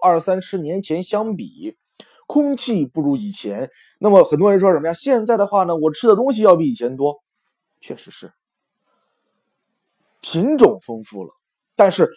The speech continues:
食品的安全问题是摆在我们面前的这样一个非常重要的话题。食品的安全，出现了很多食品安全的问题。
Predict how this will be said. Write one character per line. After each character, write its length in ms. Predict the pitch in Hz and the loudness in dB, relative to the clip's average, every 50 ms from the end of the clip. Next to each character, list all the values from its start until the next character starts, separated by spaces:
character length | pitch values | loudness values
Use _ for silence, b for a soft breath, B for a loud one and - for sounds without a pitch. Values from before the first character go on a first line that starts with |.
| _ _ | _ _
食 340 | - - - 160 214 269 285 | -14 -10 -4 -2 0 0 0
品 260 | 208 - - 101 95 | -2 -4 -12 -16 -12
的 100 | - 104 104 - | -10 -12 -10 -8
安 240 | - 240 269 262 240 | -6 -6 -6 -6 -8
全 260 | - - 123 120 117 | -8 -8 -8 -6 -6
问 200 | 117 117 104 101 | -6 -8 -10 -10
题 240 | - - 92 101 104 | -16 -14 -12 -12 -12
是 240 | - - 160 139 - | -10 -6 -6 -6 -6
摆 300 | - - 92 90 95 95 | -4 -6 -6 -6 -6 -4
在 160 | - 156 147 | 2 2 2
我 120 | 123 101 90 | 2 0 -6
们 140 | 98 113 | -12 -10
面 260 | 135 156 156 135 117 101 | -8 -6 -6 -6 -8 -10
前 200 | - - 95 98 | -14 -16 -14 -12
的 100 | 110 104 | -12 -8
这 100 | 113 120 | -6 -6
样 160 | 113 104 104 | -6 -6 -8
一 120 | 104 104 | -12 -10
个 120 | 98 113 113 b b b b | -8 -8 -10 b b b b
非 320 | - - 254 254 262 262 | 0 0 2 2 2 0
常 320 | - - - 196 101 123 135 | -2 -4 -8 -10 -10 -10 -10
重 320 | - - 269 214 139 117 120 | -6 -4 -4 -4 -4 -6 -4
要 200 | 127 113 92 82 | -4 -4 -4 -6
的 100 | 85 87 | -12 -20
话 300 | _ - 135 120 92 87 | _ -12 -12 -12 -12 -14
题。 280 | _ - - 85 80 _ _ _ _ _ _ _ _ _ _ _ _ _ _ _ _ _ _ _ _ _ _ _ _ _ _ _ _ _ _ _ _ _ _ _ _ _ | _ -20 -20 -20 -20 _ _ _ _ _ _ _ _ _ _ _ _ _ _ _ _ _ _ _ _ _ _ _ _ _ _ _ _ _ _ _ _ _ _ _ _ _
食 200 | - - 156 143 | -8 -4 -4 -4
品 140 | 117 110 | -4 -6
的 80 | 92 92 | -12 -10
安 180 | 117 131 143 147 | -10 -10 -10 -10
全， 220 | - - - _ _ _ _ _ _ _ _ _ _ _ _ _ _ _ _ _ _ _ _ _ _ _ _ _ _ _ _ _ _ | -14 -18 -20 _ _ _ _ _ _ _ _ _ _ _ _ _ _ _ _ _ _ _ _ _ _ _ _ _ _ _ _ _ _
出 220 | - - 226 240 | -8 -2 2 4
现 100 | 214 233 | 6 6
了 80 | 190 175 | 6 4
很 260 | - 170 131 104 104 | 2 0 -2 -4 -2
多 160 | - 202 220 214 | 0 4 4 4
食 200 | - - 160 165 | 4 2 -2 -2
品 160 | - 113 - | -2 -4 -8
安 100 | 147 160 | -8 -8
全 80 | 151 | -4
的 100 | 123 127 | -4 -2
问 200 | 147 175 180 139 | 2 2 0 0
题。 220 | 113 - 202 190 | -2 -10 -14 -18